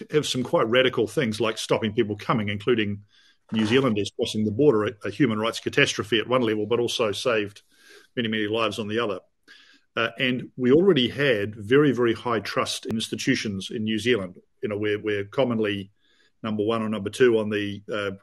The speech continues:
perceptions, global perceptions, uh, of cor-, eh, lack of corruption around the world, and that's true. In New Zealand, there's high trust in institutions. And so because the message at the start of the pandemic was very, very clear, "Go home, stay lives, we're gonna close the border,"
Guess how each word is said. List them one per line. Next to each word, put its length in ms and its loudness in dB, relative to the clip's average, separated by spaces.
perceptions, 520 -2
global 320 -2
perceptions, 480 -4
uh, 100 -6
of 600 -4
cor-, 240 -12
eh, 100 -2
lack 220 -4
of 80 -10
corruption 500 -2
around 160 0
the 80 2
world, 240 2
and 100 0
that's 160 -4
true. 360 2
In 100 -2
New 140 0
Zealand, 260 2
there's 120 -2
high 160 0
trust 420 -2
in 100 -4
institutions. 600 8
And 120 -4
so 60 -14
because 300 4
the 80 0
message 380 2
at 100 -6
the 60 -8
start 320 0
of 60 -2
the 80 -4
pandemic 580 -2
was 200 0
very, 280 4
very 260 -2
clear, 480 0
"Go 200 6
home, 220 0
stay 300 0
lives, 340 -2
we're 80 -10
gonna 140 -6
close 260 -2
the 60 -12
border," 320 -2